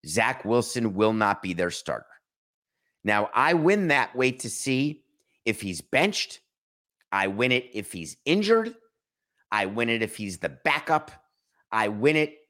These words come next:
under every scenario other than him taking the field for the first offensive series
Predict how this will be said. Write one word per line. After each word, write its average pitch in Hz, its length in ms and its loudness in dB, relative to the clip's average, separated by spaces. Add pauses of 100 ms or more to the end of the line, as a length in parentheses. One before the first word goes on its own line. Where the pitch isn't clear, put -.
(200)
under 107 320 -4 (240)
every 185 320 2
scenario 143 760 2
other 120 480 2 (340)
than 87 180 -2
him 135 280 -2
taking 151 420 -2
the 160 60 0
field 98 640 0 (440)
for 117 100 -6
the 101 80 -4
first 123 400 -2
offensive 113 560 0
series 76 680 -6